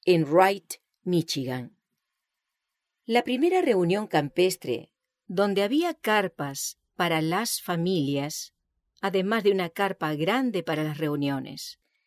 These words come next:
se realizó en Wright, Michigan, del primero al siete de septiembre de mil ochocientos sesenta y ocho. Estas reuniones generales importantes de nuestro pueblo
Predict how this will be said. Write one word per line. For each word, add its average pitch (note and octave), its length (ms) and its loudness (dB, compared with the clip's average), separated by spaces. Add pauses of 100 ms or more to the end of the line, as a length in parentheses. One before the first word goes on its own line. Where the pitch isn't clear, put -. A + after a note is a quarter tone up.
(300)
se - 180 4
realizó A3+ 400 2
en C4 160 2
Wright, C4+ 380 0 (120)
Michigan, C#3 680 -2 (480)
del F#3+ 260 2
primero D4 640 4
al E3 160 2
siete A#3 380 0
de A3+ 100 6
septiembre F3+ 720 2 (220)
de E3 160 2
mil A#3+ 220 2
ochocientos A3 640 -2
sesenta C3+ 460 -4
y C3 100 -4
ocho. A#2+ 400 -10 (640)
Estas A3 320 2
reuniones G#3 520 4
generales F#3 640 2
importantes E3 840 0
de C3+ 80 -4
nuestro C3+ 340 -4
pueblo E3 460 4